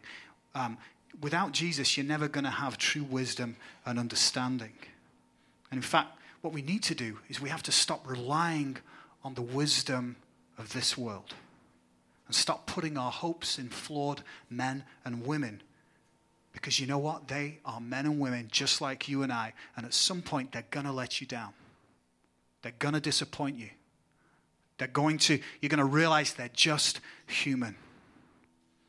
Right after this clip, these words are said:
And I think part of the problem is that too many of us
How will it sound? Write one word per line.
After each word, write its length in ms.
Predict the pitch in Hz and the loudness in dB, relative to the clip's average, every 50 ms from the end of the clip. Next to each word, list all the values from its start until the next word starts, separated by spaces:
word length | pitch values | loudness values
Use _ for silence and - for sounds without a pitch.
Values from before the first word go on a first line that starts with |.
| _ _ _ _ _ _ _ _ _ _ _ _ _ _ _ _ _ _ _ - - | _ _ _ _ _ _ _ _ _ _ _ _ _ _ _ _ _ _ _ -6 -6
And 100 | 127 120 | -4 -6
I 40 | |
think 220 | - - 156 139 - | -4 -4 -4 -4 2
part 180 | - 165 180 | 4 6 6
of 40 | 185 | 6
the 60 | 156 | 4
problem 360 | - - - 190 196 190 175 156 | 2 4 6 6 6 6 4 2
is 120 | 135 - | 2 2
that 140 | 139 131 - | 0 0 2
too 280 | - - - - 202 | 2 2 4 2 0
many 340 | 185 170 160 175 190 185 170 | 2 4 4 4 4 4 4
of 160 | 151 135 123 | 4 2 2
us 360 | 127 123 127 120 - - - | 0 -2 0 4 4 4 4